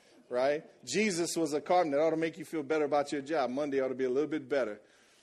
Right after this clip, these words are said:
The majority of the parables that Jesus told was about workplace context.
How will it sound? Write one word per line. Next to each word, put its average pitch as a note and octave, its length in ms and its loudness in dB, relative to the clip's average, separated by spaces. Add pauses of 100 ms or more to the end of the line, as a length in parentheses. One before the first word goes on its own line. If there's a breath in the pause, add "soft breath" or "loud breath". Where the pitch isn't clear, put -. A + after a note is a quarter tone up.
(100)
The E3 100 -2
majority G3+ 540 4
of G3 80 6
the F#3 60 4
parables G3+ 540 2
that E3+ 160 2
Jesus F#3+ 400 -2
told A3+ 380 2
was E3 140 -2
about E3+ 380 0
workplace G3 600 0
context. G3 840 -6